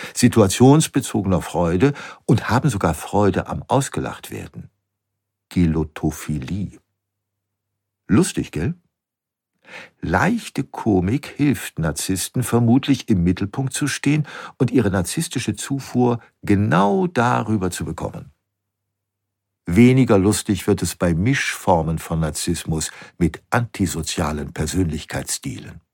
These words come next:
Bei gemischten Konstellationen der Persönlichkeit mit psychopathischen oder soziopathischen Seiten pflegen Narzissten dann einen schneidenden, bösartigen Alltagshumor, der sich mit dem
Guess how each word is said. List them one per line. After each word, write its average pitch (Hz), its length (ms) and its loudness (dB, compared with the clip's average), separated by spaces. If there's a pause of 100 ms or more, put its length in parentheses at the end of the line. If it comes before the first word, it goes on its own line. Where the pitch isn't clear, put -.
(720)
Bei 117 100 6
gemischten 156 460 4
Konstellationen 135 800 2
der 107 100 -2
Persönlichkeit 104 800 0
mit 87 240 -4 (120)
psychopathischen - 1120 -4 (300)
oder 80 340 0
soziopathischen - 1120 -2
Seiten 110 400 0
pflegen 135 400 6
Narzissten 113 640 2
dann 104 180 0
einen 92 300 -2
schneidenden, 95 1000 0 (280)
bösartigen 85 1000 2
Alltagshumor, 92 960 2 (600)
der 101 100 4
sich 87 260 -2
mit 85 180 -2
dem 78 240 0